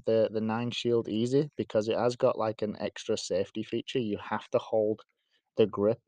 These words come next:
full and proper right up to the, um, the base of the beaver tail, and you have to, like, have a good grip on it to push this, like, little mechanism down. If you're watching the video, you'll see on the video, you'll, you got this little mechanism that you push down, and unless that's pushed down fully,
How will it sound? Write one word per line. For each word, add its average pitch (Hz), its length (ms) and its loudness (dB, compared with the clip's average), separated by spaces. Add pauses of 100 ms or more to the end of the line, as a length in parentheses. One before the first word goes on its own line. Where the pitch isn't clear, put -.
(260)
full 117 380 2 (380)
and 107 200 -2
proper 101 460 2
right 107 240 2
up 117 200 2
to 117 120 2
the, 104 520 0
um, 98 180 -4 (800)
the 113 100 4
base 107 300 4
of 110 80 0
the 107 40 -4
beaver 110 300 2
tail, 131 320 2 (800)
and 110 280 2
you 113 120 6
have 107 240 4
to, 113 80 -2
like, 104 240 2
have 110 180 -2
a 107 60 -2
good 113 240 0
grip 131 260 4
on 110 100 0
it 104 120 -4
to 104 100 -4
push - 300 -2
this, - 240 -2
like, 104 160 0
little 110 180 2
mechanism 107 720 -2
down. 98 240 -2
If 98 100 -8
you're 123 120 4
watching 123 240 2
the 107 80 -2
video, 107 320 4
you'll 104 140 0
see 113 180 0
on 107 80 2
the 101 80 -4
video, 107 300 4
you'll, 107 200 0 (100)
you 117 120 -2
got 113 160 4
this - 160 -2
little 101 120 4
mechanism 120 580 -2
that 113 100 -6
you 117 100 -6
push 127 180 0
down, 135 240 -2
and 113 120 -2
unless 120 320 2
that's - 180 2
pushed - 300 2
down 117 200 0
fully, 117 440 6